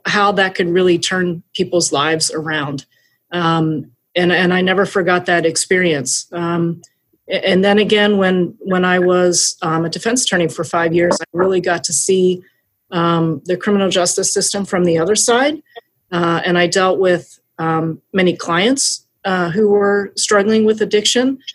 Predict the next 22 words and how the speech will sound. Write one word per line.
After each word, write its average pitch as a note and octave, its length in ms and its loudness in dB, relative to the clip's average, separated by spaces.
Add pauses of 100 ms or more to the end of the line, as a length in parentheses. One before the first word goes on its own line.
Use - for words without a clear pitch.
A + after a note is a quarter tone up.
(220)
I F3+ 160 -2
talked F3+ 360 -2
with F3 180 -4
many F3 220 0
families, A3 720 0 (420)
um, F3 580 -2 (320)
who F3+ 480 4 (320)
really F#3+ 240 2
didn't F#3+ 240 0
know F#3 80 2
how F#3 220 -2
to F3 120 0
handle, G3+ 600 0 (400)
uh, F3 260 -2
their F3+ 160 0
son F#3 280 -2
or F3+ 100 -2
daughter's F#3 420 0
addiction. A#3 600 0 (840)
Um, F3 440 0
so G3 420 0 (140)
I, - 160 -4